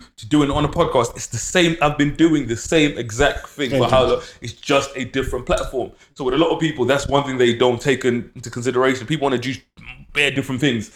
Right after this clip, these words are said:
Speaker 1: and so on and so on and so on. People don't know you for that. And if you do want them to know you for that, you have at least five years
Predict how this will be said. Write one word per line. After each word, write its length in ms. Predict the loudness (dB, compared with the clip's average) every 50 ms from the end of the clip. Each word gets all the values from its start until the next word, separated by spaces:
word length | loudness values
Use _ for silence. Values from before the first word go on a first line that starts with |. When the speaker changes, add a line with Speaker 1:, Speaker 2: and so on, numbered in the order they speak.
| -20 -20 _ -12
Speaker 1:
and 100 | -8 -4
so 160 | -2 0 0
on 80 | 2 0
and 80 | 0 2
so 140 | 2 2
on 80 | 2 2
and 60 | 0
so 80 | -4 -6
on. 60 | -6
People 220 | -8 -6 -4 -4
don't 140 | -4 -4 -4 -4
know 140 | -4 -4
you 120 | -4 -6 -6
for 120 | -2 0
that. 260 | 0 0 0 -2 -8 -18 _ _ _ -4
And 80 | -2 -2
if 80 | -2
you 80 | -4 -6
do 160 | -4 -2 0
want 180 | 2 2 2 2
them 120 | 0 -2
to 120 | -2 0 2
know 140 | 4 6
you 100 | 6 4
for 140 | 2 0 0
that, 320 | 2 4 4 4 2 -2 -10 -20 -20 -20 -20 _ _
you 140 | -2 2 2
have 100 | 2 2 2
at 40 | 2
least 160 | 0 -2 0
five 240 | 2 2 2 4 4
years 240 | 2 2 0 -2